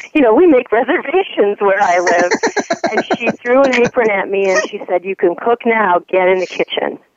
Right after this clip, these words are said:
Speaker 1: And I was at, and I get choked up every time I talk about this, and it's been
Speaker 2: Aw.
Speaker 1: thirty-five years now or more. I gal in the kitchen. I am terrified for about six seconds. I'm, you know, I'm in a, a,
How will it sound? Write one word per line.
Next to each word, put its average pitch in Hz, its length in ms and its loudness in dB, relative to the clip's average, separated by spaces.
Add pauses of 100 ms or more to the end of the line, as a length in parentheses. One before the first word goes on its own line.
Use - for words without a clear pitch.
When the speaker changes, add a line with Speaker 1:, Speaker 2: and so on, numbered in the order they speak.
(460)
Speaker 1:
And 202 180 2
I 202 360 4
was 208 260 4 (200)
at, 214 260 2
and 202 140 0
I 202 60 0
get 196 180 -2
choked 208 340 -2
up 220 160 0 (180)
every 202 280 0
time 247 240 -4
I 240 100 -2
talk 196 280 -2
about 185 300 0
this, 185 220 2
and 156 100 -2
it's 147 180 -6
been 165 240 0
Speaker 2:
Aw. 139 40 -4
Speaker 1:
thirty-five 214 560 0
years 180 340 -2
now 156 240 0
or 156 120 0
more. 170 540 0 (560)
I 196 140 0
gal 196 400 2
in 233 120 2
the 254 80 0
kitchen. 180 520 -2
I 180 120 -2
am 185 160 0 (220)
terrified 214 760 0
for 185 120 2
about 175 320 -4 (220)
six 214 220 -2 (100)
seconds. 170 460 0 (720)
I'm, 202 320 2 (160)
you 262 100 2
know, 165 300 0
I'm 202 220 0
in 214 100 2
a, 180 200 2 (360)
a, 190 200 0